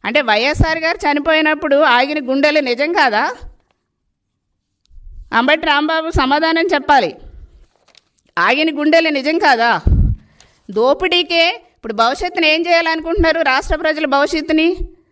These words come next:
దోపిడీకే పెద్ద care of address మీరు, మీరు మాట్లాడతారా? బాబాయిని హత్య చేసింది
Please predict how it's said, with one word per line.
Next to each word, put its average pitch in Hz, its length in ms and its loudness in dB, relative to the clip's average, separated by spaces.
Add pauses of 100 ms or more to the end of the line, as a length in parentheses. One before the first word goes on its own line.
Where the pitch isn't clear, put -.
(400)
దోపిడీకే 311 640 2 (440)
పెద్ద 233 220 -2 (140)
care 302 280 2
of 403 160 -10
address 294 280 -2 (120)
మీరు, 240 200 -2 (880)
మీరు 320 180 2
మాట్లాడతారా? 254 720 0 (3500)
బాబాయిని 320 560 0
హత్య 285 300 0
చేసింది 311 480 0